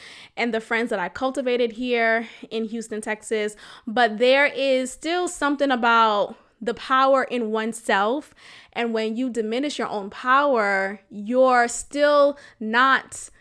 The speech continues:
allowing yourself to grow outside of this negative mindset. So I remember being in my, in my apartment and feeling like, "This isn't mine."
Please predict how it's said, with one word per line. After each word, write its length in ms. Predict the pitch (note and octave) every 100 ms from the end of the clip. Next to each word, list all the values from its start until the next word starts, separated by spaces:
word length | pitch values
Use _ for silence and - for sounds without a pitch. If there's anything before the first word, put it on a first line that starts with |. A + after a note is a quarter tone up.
| _ _ _
allowing 520 | A3 A#3 B3 D#4+ D#4
yourself 280 | C#4 C4+ A#3
to 100 | B3+
grow 560 | A3 A3 B3+ D4 B3 -
outside 480 | A#3+ - - A#3+ C4+
of 80 |
this 160 | B3+ C4
negative 320 | A3 G#3+ B3
mindset. 680 | B3+ A#3+ G#4+ G4+ - F#3+ - - - - _ _ _ - _
So 100 | -
I 80 | A#3+
remember 340 | C4 D4+ E4+ C#4
being 480 | B3+ C4 A#3 G#3+
in 120 | F#3+ G#3+
my, 320 | F#3 C3 G3 - -
in 80 | G#3+
my 100 | G#3
apartment 680 | C#3+ - D#4+ - B3+ G3 -
and 120 | G#3
feeling 420 | - A#3+ A#3 A3+
like, 460 | G#3 G3+ F#3 F3+ - - - - - _ -
"This 320 | G3+ B3 -
isn't 320 | B3+ A#3 G#3
mine." 800 | G3 A3+ A#3 G3+ A2+ E2+ A1+ G#3